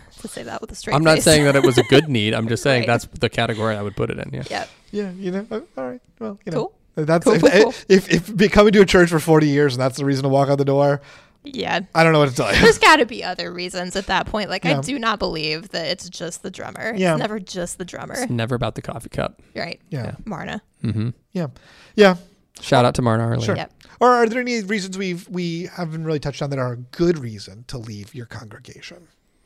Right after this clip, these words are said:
Speaker 1: Racism.
Speaker 2: Yeah.
Speaker 1: Homophobia.
Speaker 2: <laughs> Throwing them out there.
Speaker 1: Right.
Speaker 2: <laughs>
Speaker 1: Couple
Speaker 2: I thi-,
Speaker 1: that come to mind.
Speaker 2: I think unhealthy leadership.
Speaker 1: Yeah.
Speaker 2: I
Speaker 3: Sure.
Speaker 2: think, uh, bad theology or theology that doesn't align with, uh, your vision of,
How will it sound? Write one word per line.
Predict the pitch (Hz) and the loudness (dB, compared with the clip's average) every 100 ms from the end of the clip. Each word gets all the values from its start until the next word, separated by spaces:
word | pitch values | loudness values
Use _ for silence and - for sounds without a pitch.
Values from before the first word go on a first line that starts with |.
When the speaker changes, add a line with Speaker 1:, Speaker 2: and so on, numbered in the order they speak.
| _ | _
Speaker 1:
Racism. | - 165 - | -18 -16 -4
Speaker 2:
Yeah. | 202 147 107 _ _ - | -2 -2 -8 _ _ -18
Speaker 1:
Homophobia. | 165 170 175 170 175 170 - - - - _ _ - | -16 -12 -10 -8 -10 -10 -18 -20 -20 -20 _ _ -16
Speaker 2:
<laughs> | - - - - - - - 247 - _ _ - | -12 -10 -8 -10 -10 -14 -12 -14 -14 _ _ -8
Throwing | 117 107 | -6 -2
them | |
out | 113 120 | 0 2
there. | 139 135 | 2 2
Speaker 1:
Right. | 311 320 | 0 -2
Speaker 2:
<laughs> | - 277 277 - - | -4 -6 -8 -10 0
Speaker 1:
Couple | - | 4
Speaker 2:
I | 247 | 4
thi-, | 214 | 4
Speaker 1:
that | 208 | 2
come | 262 202 | -2 -2
to | |
mind. | 202 196 220 | -4 -4 -4
Speaker 2:
I | 185 | -2
think | 185 - | -2 0
unhealthy | 147 147 151 | 2 2 2
leadership. | 123 117 123 160 175 _ - | 0 0 0 -2 -2 _ -10
Speaker 1:
Yeah. | - | -6
Speaker 2:
I | |
Speaker 3:
Sure. | 123 117 | -4 -4
Speaker 2:
think, | - | -4
uh, | 135 120 110 110 | -2 -2 -2 -4
bad | - 120 110 113 | -8 -6 -4 -4
theology | 127 113 117 123 139 | -6 -4 -4 -4 -2
or | 120 | -2
theology | - 110 113 117 | -2 -4 -2 -4
that | 117 | -6
doesn't | 117 110 113 | -6 -8 -6
align | 113 107 110 117 | -6 -4 -6 -6
with, | 113 113 - - _ | -6 -8 -12 -20 _
uh, | 131 117 117 | -10 -8 -8
your | 107 113 | -8 -8
vision | 110 107 113 | -8 -8 -8
of, | 123 113 113 113 - | -6 -4 -6 -8 -18